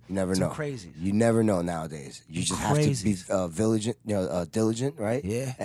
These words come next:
Speaker 1: a-, and,
Speaker 2: Gotta have
Speaker 1: and,
Speaker 2: that
Speaker 1: and just
Speaker 2: security
Speaker 1: make
Speaker 2: on
Speaker 1: sure, yeah.
Speaker 2: fucking
Speaker 1: And that's why we,
Speaker 2: staff.
Speaker 1: we, thank God, like, you know, we have security on this tour,
Speaker 2: Yeah.
Speaker 1: so that, that's,
Speaker 2: Gotta
Speaker 1: you
Speaker 2: keep
Speaker 1: know?
Speaker 2: out the fucking crazies.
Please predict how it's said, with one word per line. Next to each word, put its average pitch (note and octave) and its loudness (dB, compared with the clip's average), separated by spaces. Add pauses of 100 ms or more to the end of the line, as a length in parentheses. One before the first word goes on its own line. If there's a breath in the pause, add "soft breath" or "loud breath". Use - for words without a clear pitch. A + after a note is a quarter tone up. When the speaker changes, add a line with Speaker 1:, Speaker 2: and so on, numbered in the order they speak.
(160)
Speaker 1:
a-, - -8
and, F#2 -2
Speaker 2:
Gotta F2+ -4
have F2+ -2
Speaker 1:
and, F2 -4
Speaker 2:
that E2+ -4
Speaker 1:
and F2 -4
just E2+ -2
Speaker 2:
security A2+ 0
Speaker 1:
make G#2 2
Speaker 2:
on G#2 2
Speaker 1:
sure, D#3 6
yeah. D3+ 4
Speaker 2:
fucking E3+ 4
Speaker 1:
And G2 0
that's F#2+ 2
why A2+ 4
we, G2+ 0
Speaker 2:
staff. G2+ 4
Speaker 1:
we, G#2 2
thank G2 -4
God, A#2 2
like, G2 -8
you G2+ -6
know, F2+ -2
we F#2 -4
have F2+ -8
security A2+ -2
on G#2+ 0
this G#2 -2
tour, G2+ -2 (140 loud breath)
Speaker 2:
Yeah. F2+ -8
Speaker 1:
so F#2 -6
that, F2 -6
that's, - -4
Speaker 2:
Gotta E2+ -6
Speaker 1:
you F#2 -4
Speaker 2:
keep A2 2
Speaker 1:
know? - 2
Speaker 2:
out C#3+ 0
the - -10
fucking B2+ -4
crazies. A#2 -4